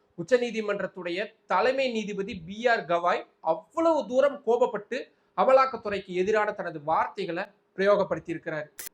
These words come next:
அமலாக்கத்துறையை பொறுத்த வரைக்கும் அரசியல் பழிவாங்கும் கருவியா,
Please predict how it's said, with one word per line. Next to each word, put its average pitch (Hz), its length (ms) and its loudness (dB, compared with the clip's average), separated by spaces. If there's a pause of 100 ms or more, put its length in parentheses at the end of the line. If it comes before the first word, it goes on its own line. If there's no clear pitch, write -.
(240)
அமலாக்கத்துறையை 285 760 4
பொறுத்த 220 360 4
வரைக்கும் 202 580 0 (100)
அரசியல் 285 600 0
பழிவாங்கும் 220 680 2
கருவியா, 208 500 2